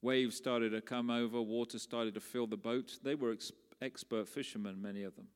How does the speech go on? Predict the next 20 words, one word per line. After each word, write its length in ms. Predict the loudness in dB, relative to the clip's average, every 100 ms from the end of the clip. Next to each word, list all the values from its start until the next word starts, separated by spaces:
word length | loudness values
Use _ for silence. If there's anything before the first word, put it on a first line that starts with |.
| _ _ _ _ _ _ _ _
And 120 | -4 0
there 120 | 0
was 140 | 0
this 160 | -4 2
massive 480 | 2 2 0 -4 -6
storm 400 | -4 -2 -2 -6
that 160 | -8
came 280 | -6 -6 -4
up, 140 | -6 -8
and 140 | -8
their 120 | -6 -4
little 220 | -4 -4
boat 280 | -2 -2 -4
was 120 | -6
getting 280 | -8 -8 -8
tossed 360 | -8 -8 -6
all 120 | -4 -4
over 220 | -4 -6
the 80 | -8
place. 540 | -8 -6 -6 -10